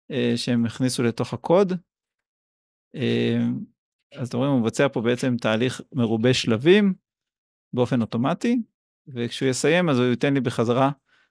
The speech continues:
קובץ זיפ שאני יכול להוריד, שזה בעצם ה-, האתר אחרי שהוא עבר את התיקון שצריך לעשות לו, ואז אתם יכולים ללכת לאיזשהו שרת אינטרנט של אחסון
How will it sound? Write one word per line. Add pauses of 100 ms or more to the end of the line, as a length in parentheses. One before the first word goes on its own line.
(100)
קובץ
זיפ
שאני
יכול
להוריד,
שזה
בעצם
ה-, (840)
האתר
אחרי
שהוא
עבר
את
התיקון
שצריך
לעשות
לו, (460)
ואז
אתם
יכולים
ללכת
לאיזשהו
שרת
אינטרנט
של
אחסון